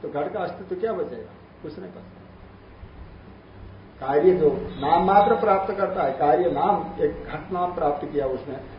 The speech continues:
किंतु वस्तु नहीं होता। वो कारण से अर्थ मिट्टी है। वो चारों कोना कहीं भी देखो, इधर नीचे ऊपर कहीं भी मिट्टी है। अगर मिट्टी को निकाल दिया तो उसकी सत्ता ही नहीं है घट की,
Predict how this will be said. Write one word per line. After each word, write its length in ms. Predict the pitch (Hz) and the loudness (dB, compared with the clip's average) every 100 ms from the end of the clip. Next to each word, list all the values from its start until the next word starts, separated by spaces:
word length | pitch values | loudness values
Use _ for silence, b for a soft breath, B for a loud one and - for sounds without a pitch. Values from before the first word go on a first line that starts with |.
| - | -12
किंतु 180 | 165 147 | -6 0
वस्तु 320 | 165 165 - | 2 0 -2
नहीं 160 | 160 127 | -8 -10
होता। 280 | 110 - - - | -10 -12 -12 -4
वो 100 | 147 | -2
कारण 320 | 165 160 - | 4 4 4
से 120 | - | 2
अर्थ 160 | 196 208 | 0 0
मिट्टी 320 | 196 208 - 285 | 0 0 2 2
है। 120 | 175 | 2
वो 140 | - - - - - - - - - - - | 0 -6 -12 -14 -14 -14 -14 -14 -16 -16 -6
चारों 320 | 165 - - - | 6 8 8 6
कोना 280 | 196 202 202 | 4 0 0
कहीं 220 | 190 180 | 0 0
भी 100 | 190 | 0
देखो, 260 | 185 180 185 180 180 - - - | 2 2 0 0 -2 -8 -14 -10
इधर 300 | - 196 180 | -4 -2 -2
नीचे 260 | 151 180 185 | -2 -2 -2
ऊपर 340 | 160 180 170 | -2 -2 -4
कहीं 200 | 180 185 | -4 -8
भी 100 | 180 151 | -8 -8
मिट्टी 320 | 156 - 156 | -8 -8 -10
है। 80 | - - - - - - | -8 -8 -8 -10 -14 -4
अगर 220 | 185 170 | -2 2
मिट्टी 240 | 185 185 214 | 2 2 0
को 100 | 196 | 0
निकाल 300 | 185 190 190 | 2 2 2
दिया 180 | 190 196 | 2 0
तो 80 | 185 | 0
उसकी 200 | 156 175 | -4 -6
सत्ता 240 | 180 - | -6 -4
ही 100 | 190 214 | -2 -2
नहीं 200 | 170 120 | -4 -8
है 60 | |
घट 140 | 123 - | -8 -8
की, 140 | - | -10